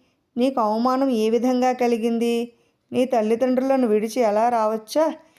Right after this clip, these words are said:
ఇటువైపు అసలు రావచ్చా? నీకు ఏ విధమైన శారీర బాధ ఉన్నట్లుగా లేదు. ఏం జరిగిందో చెప్పు" అని ప్రేమగా అడిగారు.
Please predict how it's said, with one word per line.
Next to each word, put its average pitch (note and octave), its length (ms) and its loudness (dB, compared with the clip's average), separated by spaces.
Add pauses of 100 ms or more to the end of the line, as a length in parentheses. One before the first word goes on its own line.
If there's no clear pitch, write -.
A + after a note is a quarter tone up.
(200)
ఇటువైపు B3 380 2
అసలు A3+ 300 0
రావచ్చా? G#3+ 720 -2 (440)
నీకు C#4 240 0
ఏ A3 300 2
విధమైన C4+ 840 0
శారీర A3+ 540 2
బాధ B3+ 280 0
ఉన్నట్లుగా A#3 600 0
లేదు. G#3+ 360 -2 (580)
ఏం G#3 260 -2
జరిగిందో C4 480 0
చెప్పు" G#3+ 600 -2
అని A3 240 -2
ప్రేమగా G3+ 640 -4
అడిగారు. F#3+ 540 -4